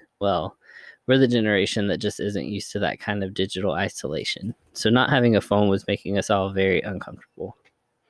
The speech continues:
Discussions turned to other things, what we were going to eat for supper that night, how we should have rolled a few joints before the hike, what we would do tomorrow, when Jackie exclaimed, "Oh, look,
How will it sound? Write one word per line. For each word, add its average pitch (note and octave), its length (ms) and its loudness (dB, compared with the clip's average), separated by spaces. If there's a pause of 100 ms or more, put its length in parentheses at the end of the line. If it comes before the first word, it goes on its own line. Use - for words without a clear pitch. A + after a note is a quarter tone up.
(1040)
Discussions D3+ 580 4
turned A#2+ 300 4
to - 140 -2
other F2 200 -4
things, F2 500 -10 (320)
what A#2 220 4
we C3+ 80 6
were B2 80 6
going A2+ 180 4
to - 120 -2
eat F#2 80 2
for - 140 -8
supper C3+ 340 2
that B2+ 180 6
night, B2 360 2 (440)
how G#2+ 240 2
we G2+ 100 4
should G#2 180 0
have G2 140 -4
rolled G2+ 240 4
a F#2+ 40 -4
few E2+ 200 -6
joints A#2 360 -2
before A#2+ 280 -2
the A2+ 120 0
hike, A2 500 -2 (180)
what A2 280 0
we G#2 180 0
would F#2+ 180 -4
do G2+ 200 -2
tomorrow, A#2+ 680 2 (500)
when A2+ 160 0
Jackie A#2+ 340 2
exclaimed, G#2 500 -4 (380)
"Oh, D#3 100 6
look, F3+ 460 4